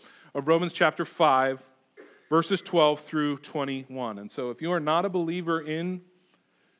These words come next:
Jesus Christ, by that I mean not just that you believe he exists, but that you have trusted in him. You have turned from sin.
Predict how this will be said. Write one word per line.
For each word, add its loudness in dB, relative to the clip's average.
Jesus -4
Christ, -4
by -2
that 2
I 0
mean -8
not -2
just -12
that -4
you -8
believe -6
he -6
exists, -6
but -8
that -2
you -4
have -4
trusted -4
in -10
him. -12
You -6
have -8
turned -4
from -8
sin. -10